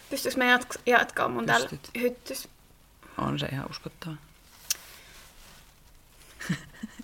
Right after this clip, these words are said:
Speaker 2: Eikö se
Speaker 1: I'm so cool. <laughs> Joo, anteeksi. Niin mä oon true fashionista myös telttaretkellä.
Speaker 2: Todella.
Speaker 1: Niin kuin mä kulkisin ikinä missään muussa kuin lökäreissä ja hubbarissa.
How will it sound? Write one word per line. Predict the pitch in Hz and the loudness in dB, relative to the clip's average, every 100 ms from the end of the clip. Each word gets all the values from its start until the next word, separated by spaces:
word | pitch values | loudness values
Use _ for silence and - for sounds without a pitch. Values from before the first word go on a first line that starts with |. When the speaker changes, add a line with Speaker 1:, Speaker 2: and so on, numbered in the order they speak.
| - | -2
Speaker 2:
Eikö | - - | 0 4
se | 220 | 4
Speaker 1:
I'm | 214 | 6
so | 220 208 | 2 4
cool. | 254 247 247 277 202 | 8 8 10 8 6
<laughs> | 190 190 - 185 - - - - - - - - - 320 - - - - - - | 2 0 -2 -4 -8 -8 -12 -18 -18 -10 -6 -6 -4 -6 -6 -16 -14 -12 -6 -2
Joo, | 370 277 - - - | -2 -4 -10 -10 -10
anteeksi. | - - - - - - - - - - - - 466 - 359 - - - - - - - - - | -8 -2 0 0 -2 -6 -4 -6 -2 -2 -2 -4 -8 -4 -6 -4 -4 -4 -2 -4 -4 -6 -4 0
Niin | 269 277 | 6 8
mä | |
oon | 359 349 | 12 10
true | 320 403 392 | 12 12 12
fashionista | - 349 349 285 220 220 - | 12 12 12 10 6 4 4
myös | 220 247 269 - - - | 6 6 6 2 0 6
telttaretkellä. | 277 - 233 - - - - 233 | 8 8 6 6 2 -2 -2 -2
Speaker 2:
Todella. | - - 196 220 214 190 - - - - - - - | -4 -4 -4 -4 -6 -8 -16 -20 -20 -20 -20 -10 2
Speaker 1:
Niin | 247 | 6
kuin | 262 | 8
mä | 247 | 8
kulkisin | 240 247 240 233 240 | 8 8 8 6 6
ikinä | 240 220 | 6 4
missään | 220 226 226 220 | 4 4 4 6
muussa | 233 226 | 4 2
kuin | 208 214 | 4 8
lökäreissä | 220 202 196 202 196 | 10 10 8 4 4
ja | 202 | 6
hubbarissa. | 214 214 269 247 196 262 | 8 10 12 12 10 8